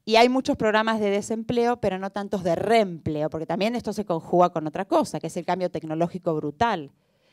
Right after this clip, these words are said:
que ha habido. El gobierno de Obama ha intentado impulsar en ese sentido muchas políticas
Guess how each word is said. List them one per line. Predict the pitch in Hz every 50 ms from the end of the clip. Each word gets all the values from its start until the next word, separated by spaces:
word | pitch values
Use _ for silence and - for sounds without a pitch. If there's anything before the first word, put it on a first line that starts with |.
| _ _ _
que | - 180
ha | 165 165 160
habido. | 156 156 151 151 147 165 190 190 - _ - _ _ _ _ -
El | - 202 208
gobierno | 202 202 214 214 214 226 220
de | 208 202
Obama | 208 208 214 220 220 214 180
ha | 202
intentado | 196 190 175 190 185 170 190 190
impulsar | 190 190 175 180 170 160 - - 202 190 185
en | 185 180
ese | 180 165 175
sentido | 175 180 170 - 190 180 180
muchas | 185 185 - 202 170 -
políticas | - 180 175 175 185 180 - 190 - - 185 185 -